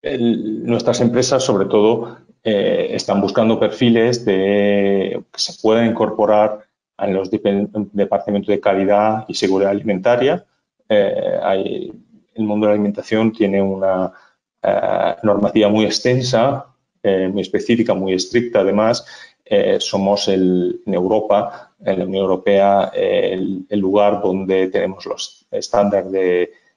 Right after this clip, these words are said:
eh, seguridad alimentaria más, eh, más elevado del mundo. Eh, y eso, bueno, eso requiere un conocimiento, eh, y un esfuerzo por parte de las empresas muy, muy notable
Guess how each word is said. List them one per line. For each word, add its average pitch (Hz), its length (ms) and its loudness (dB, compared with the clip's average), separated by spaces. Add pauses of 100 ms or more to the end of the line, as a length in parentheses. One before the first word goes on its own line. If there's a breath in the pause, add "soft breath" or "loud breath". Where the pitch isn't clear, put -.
(200)
eh, 104 140 -4
seguridad 95 460 2
alimentaria 95 580 2
más, - 580 -4 (160)
eh, 90 240 -2
más 95 200 -4
elevado 98 320 4
del 98 80 2
mundo. 120 500 2 (460 loud breath)
Eh, 202 440 4
y 101 140 2
eso, 98 680 2
bueno, 95 320 -2
eso 95 300 -2
requiere 98 420 2
un 95 160 -2
conocimiento, 98 840 0 (340 loud breath)
eh, 95 400 0
y 196 100 0
un 95 140 -2
esfuerzo 117 500 -2
por - 160 -4
parte 95 260 -2
de 92 80 0
las 92 220 -2
empresas 98 580 0
muy, 92 360 -2 (240 loud breath)
muy 101 160 2
notable 113 480 2